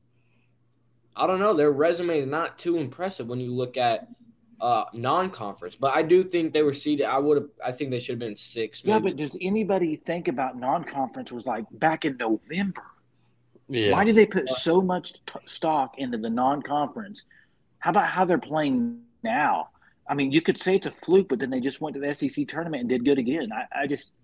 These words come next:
Speaker 2: I think that's
Speaker 3: Yeah.
Speaker 2: baffling to me.
Speaker 3: It, it's weird. How many teams from the S E C made the tournament? Nine, right?
Speaker 2: Eight.
Speaker 1: Eight.
Speaker 2: Eight.
Speaker 3: Eight. Yeah, eight make it, and Texas A and M really is the second best team
Speaker 2: Which,
Speaker 3: in that conference,
Speaker 2: which
Speaker 3: and they're
Speaker 2: Hunter,
Speaker 3: seven seed.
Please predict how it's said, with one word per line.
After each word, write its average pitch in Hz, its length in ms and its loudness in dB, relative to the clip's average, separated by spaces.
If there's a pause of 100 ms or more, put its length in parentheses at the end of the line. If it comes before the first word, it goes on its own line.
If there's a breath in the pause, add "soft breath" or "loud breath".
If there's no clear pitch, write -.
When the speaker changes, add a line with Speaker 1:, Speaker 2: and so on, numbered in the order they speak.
(280)
Speaker 2:
I 135 60 -8
think 131 160 -2
that's 127 180 0
Speaker 3:
Yeah. 113 200 8
Speaker 2:
baffling 104 260 6
to - 40 -12
me. 98 120 -8
Speaker 3:
It, 156 260 8
it's 160 280 6
weird. 170 600 12
How 151 140 12
many 202 240 8
teams 190 380 4
from 170 180 2
the 165 80 8
S 160 180 6
E 151 60 -2
C 156 220 -2
made 131 240 2
the 127 100 -2
tournament? 135 400 -4
Nine, 135 340 0
right? 143 320 -6
Speaker 2:
Eight. 147 360 8
Speaker 1:
Eight. 131 120 -12 (300)
Speaker 2:
Eight. 147 380 -2
Speaker 3:
Eight. 135 420 2 (200)
Yeah, 131 360 6
eight 160 240 2
make 147 260 4
it, 151 220 2
and 123 400 -4 (500)
Texas 131 420 -2
A 131 140 4
and 120 100 -2
M 117 220 -2
really 117 320 0
is 98 180 -10
the 101 200 -8
second 127 460 -2
best 127 260 -4
team 156 160 8
Speaker 2:
Which, 117 100 -4
Speaker 3:
in 113 60 -4
that 113 100 -10
conference, 117 400 0
Speaker 2:
which - 80 -8
Speaker 3:
and 123 80 0
they're 190 100 2
Speaker 2:
Hunter, - 80 -4
Speaker 3:
seven 123 420 -4
seed. 123 320 -4